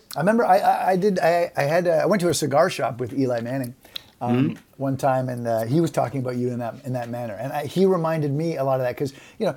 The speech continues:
Speaker 1: he plays in, you know, it's the greatest city in the world in New York, and so that market is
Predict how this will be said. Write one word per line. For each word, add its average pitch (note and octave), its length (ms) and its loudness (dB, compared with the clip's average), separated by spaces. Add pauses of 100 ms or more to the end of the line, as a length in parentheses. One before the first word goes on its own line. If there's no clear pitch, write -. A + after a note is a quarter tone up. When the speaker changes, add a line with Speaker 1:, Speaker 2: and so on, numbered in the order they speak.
(120)
Speaker 1:
he F#3+ 100 -4
plays G3+ 320 4
in, E3+ 200 0
you F3+ 80 0
know, C#3 180 -2
it's F#3+ 120 -4
the A#3+ 60 -2
greatest A#3+ 500 0
city F#3+ 280 -2
in F#3 80 -2
the G3 100 -2
world A3 420 2
in D#3 120 0
New E3+ 100 2
York, D#3 320 4
and C#3 140 0
so D#3+ 80 2
that D#3 180 6
market D3+ 440 2
is C3 260 0